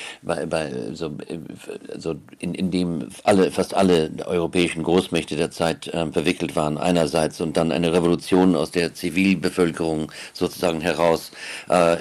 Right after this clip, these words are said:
andererseits. Also zwei vollkommen unterschiedliche Ereignisse und Phän-,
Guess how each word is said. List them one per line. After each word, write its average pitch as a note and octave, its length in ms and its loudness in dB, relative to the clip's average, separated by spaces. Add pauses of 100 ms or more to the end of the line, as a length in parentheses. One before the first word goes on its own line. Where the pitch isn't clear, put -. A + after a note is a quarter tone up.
(120)
andererseits. D#2+ 680 2 (240)
Also F2+ 300 2 (180)
zwei G#2 380 4
vollkommen B2+ 640 4
unterschiedliche E2+ 760 2
Ereignisse D#2 540 -2
und C#2+ 100 -6
Phän-, E2+ 300 -2